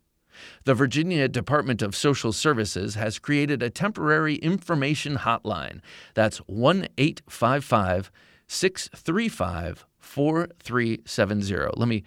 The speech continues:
read that, uh, phone number to you again. That's eight five five, six three five, four three seven zero. If you need food now, call Fairfax County Coordinated Services Planning,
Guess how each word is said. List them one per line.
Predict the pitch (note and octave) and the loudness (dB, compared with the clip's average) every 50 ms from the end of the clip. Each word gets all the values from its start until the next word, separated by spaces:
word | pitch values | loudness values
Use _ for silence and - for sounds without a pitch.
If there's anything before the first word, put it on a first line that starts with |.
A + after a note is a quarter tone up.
| - - - _ | -12 -20 -20 _
read | - A2+ A#2 C#3 E3+ E3+ E3 - | -8 -4 -2 -2 0 0 0 2
that, | C#3+ A#2+ A#2 A2 - - - - _ _ _ - | 4 4 4 4 0 -4 -14 -20 _ _ _ -6
uh, | - E2 E2 | -4 -4 -4
phone | - - D3 C3+ B2 | 0 2 4 4 4
number | A#2+ A2+ G#2 G#2 | 4 2 0 -2
to | F#2+ - A2 | -2 -2 -2
you | G#2 G2+ - - | -2 -2 -2 -2
again. | G2 A2+ C#3 C#3 C3 C3 - - - - - _ _ | 2 2 4 4 4 0 -6 -14 -20 -20 -20 _ _
That's | B2 A#2 A2 - - - | 2 2 2 0 -6 -2
eight | - E3 G3+ - - - | -2 -2 -2 -2 -8 -16
five | - - - B2+ B2+ C3+ B2+ A2 | -8 -2 0 0 2 2 0 0
five, | - A2 G2 F#2 F2+ F2 F#2 F#2+ - _ _ _ _ _ _ _ | 0 0 0 2 0 -2 -2 -4 -8 _ _ _ _ _ _ _
six | - - - G#3 - - - - - | -8 -2 -2 -2 -2 -2 -8 -12 -10
three | - - D3+ G3+ G3+ E3+ | -8 -2 0 0 0 2
five, | - G2 F2+ F2+ F2 F#2 F#2 F#2 - _ _ _ _ _ - - - _ | 0 0 0 0 -2 -4 -4 -6 -10 _ _ _ _ _ -20 -20 -20 _
four | - - - C3+ C3+ C#3 C3+ A#2 | -18 -10 -2 0 2 2 2 0
three | - B2+ D3 D#3+ B2+ A2 G#2+ A2 A#2+ - - | 0 0 0 0 2 2 0 -2 -6 -8 -8
seven | - - A#2 G2 F#2 F#2+ G2 | -6 -2 -2 0 0 0 -2
zero. | F#2+ F#2+ G2 F2+ - - - - - _ _ _ _ _ _ _ _ _ _ - - - - - - | -2 -4 -4 -4 -6 -8 -10 -12 -14 _ _ _ _ _ _ _ _ _ _ -20 -20 -20 -16 -4 -4
If | C3+ - - | -4 -2 0
you | A#2 B2+ B2 | 0 0 2
need | A#2+ B2+ C#3+ E3 F3+ F#3 C#3+ | 2 2 2 2 2 0 -2
food | - - - D#3 D#3+ D#3+ D3+ A#2+ | -2 0 2 4 4 4 2 2
now, | B2+ B2+ B2+ A2+ F#2 D#2 C#2+ F#2+ F2+ - _ _ | 2 2 2 2 2 0 -4 -6 -10 -12 _ _
call | - - B2+ C3 C#3+ C#3+ | -6 -2 2 2 2 2
Fairfax | - - - D3 D3+ C#3+ - C#3 C3 B2+ - - | 2 2 2 2 2 4 2 0 0 0 -4 -4
County | - C3+ B2 A#2+ - B2 A#2+ | -2 0 0 0 0 -2 -6
Coordinated | A2 - - A#2+ B2 B2+ D3 D#3 C#3+ D3 C3+ C3 C3 A#2+ B2 B2 G#2+ | -4 -2 -2 0 2 2 2 2 0 0 0 0 2 2 2 0 0
Services | - - - C#3 C3 A2+ B2 - - A#2 A2 G2 | 0 2 2 2 4 4 0 0 0 -4 -4 -4
Planning, | - - C3+ C3 B2+ A#2+ G#2 F#2+ - - F#2+ | -2 0 2 4 4 4 2 0 -2 -8 -12